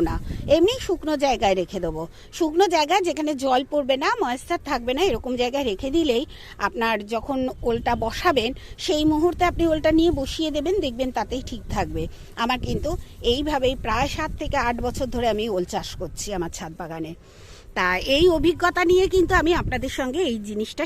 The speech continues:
শেয়ার করেছি, যে আমার অভিজ্ঞতাটাই আমি আপনাদের সঙ্গে শেয়ার করি। আর ওল গাছ যে একদম একেবারে খারাপ হয়েছে তা নয়, কতটা লম্বা হয়েছে আপনারাই বুঝতে পারছেন, কতটা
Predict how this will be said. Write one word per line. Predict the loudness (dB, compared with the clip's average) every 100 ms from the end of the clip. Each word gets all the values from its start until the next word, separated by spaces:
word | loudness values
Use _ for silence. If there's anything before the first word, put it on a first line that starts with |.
| -2
শেয়ার | 0 0 -2
করেছি, | -10 -10 -8 -10 -10 -12 -12 -12 -10 -2
যে | 0 2 0 -2 -6 -10 -8 -2 2
আমার | 4 4
অভিজ্ঞতাটাই | 4 2 2 0 -2 -2 0
আমি | 2 0
আপনাদের | -2 -6 -6 -6
সঙ্গে | -4 -4 -2
শেয়ার | 0 0 -2
করি। | -2 -4 -6 -20 -20 -4 2
আর | 4 4
ওল | 4 2
গাছ | 0 0 0
যে | 0
একদম | 0 0 0 0
একেবারে | 0 0 0 -2
খারাপ | 0 2
হয়েছে | 2 2 0
তা | 2 2
নয়, | 0 -2 -2
কতটা | -4 -4 -4 2 2 4
লম্বা | 4 4 4 4
হয়েছে | 2 2 2
আপনারাই | 2 2 2 0
বুঝতে | -2 0 0
পারছেন, | 0 -4 -6 -6 -6 -18 -20 -16 -6
কতটা | -4 -4 0